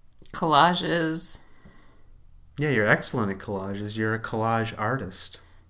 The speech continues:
Speaker 1: Mm-hmm.
Speaker 2: You're on hiatus right now.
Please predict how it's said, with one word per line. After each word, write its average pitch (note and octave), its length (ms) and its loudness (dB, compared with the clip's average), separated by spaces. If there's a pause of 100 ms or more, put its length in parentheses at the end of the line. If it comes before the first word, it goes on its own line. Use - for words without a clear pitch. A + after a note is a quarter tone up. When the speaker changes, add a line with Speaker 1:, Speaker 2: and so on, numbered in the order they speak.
(120)
Speaker 1:
Mm-hmm. F3+ 480 -2 (440)
Speaker 2:
You're A#2+ 160 -2
on A2+ 80 -2
hiatus A#2 600 0
right G2 180 -4
now. F#2+ 340 -8